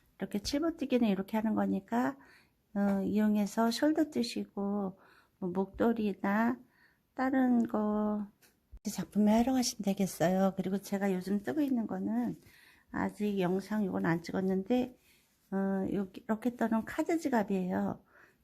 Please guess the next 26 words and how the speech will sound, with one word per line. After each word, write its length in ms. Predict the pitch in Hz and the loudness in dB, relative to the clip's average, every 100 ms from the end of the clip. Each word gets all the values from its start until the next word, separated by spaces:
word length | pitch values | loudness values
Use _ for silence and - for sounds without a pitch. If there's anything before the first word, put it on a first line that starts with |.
| - | -10
이제 120 | 202 | -10
카드 300 | - 285 320 | -4 -2 -2
지갑 340 | 311 277 240 - | 0 2 2 0
많이 280 | 180 190 - | -2 -2 -2
떠서 260 | 208 208 | -2 -2
저도 280 | 202 180 202 | -4 -4 -4
한번 260 | 208 214 233 | -2 0 0
해봤는데, 720 | 233 220 196 196 233 240 247 _ _ _ _ _ _ | 0 2 2 2 2 0 -2 _ _ _ _ _ _
저는 280 | - 196 202 | -4 2 2
여기에 520 | 175 170 196 214 233 | 0 -2 -2 0 -2
카드를 420 | - 311 311 294 | -2 2 2 4
여러 260 | 196 170 202 | 4 6 2
장 220 | 202 185 | 0 0
넣을 140 | 185 175 | 0 0
수 160 | - | -4
있게 320 | 170 170 202 | -6 -6 -6
이렇게 680 | 190 170 170 - 220 240 247 - _ _ _ _ _ | -4 -4 -8 -8 -2 -2 -4 -12 _ _ _ _ _
칸을 360 | - 339 359 | -6 0 6
만들어줬어요. 1080 | 311 233 190 180 170 151 156 - 143 160 156 - _ _ _ _ _ _ _ _ _ _ - | 6 6 0 -4 -6 -6 -8 -6 -4 -2 -4 -10 _ _ _ _ _ _ _ _ _ _ -4
여기 280 | 185 180 190 | -4 -2 -6
제가 420 | - 185 185 175 | -4 -2 0 0
해보니까 800 | 180 226 247 240 196 - 208 196 - _ _ | 0 0 -2 -2 -4 -2 -2 -2 -8 _ _
하나, 760 | - - 240 240 233 240 262 294 _ _ _ _ _ | -16 -2 2 4 4 2 0 -4 _ _ _ _ _
둘, 520 | _ 190 196 196 190 190 | _ -4 -2 0 -2 -6
셋, 380 | - 214 202 | -4 -2 0
넷, 520 | 196 190 190 208 226 | 0 -2 0 0 -2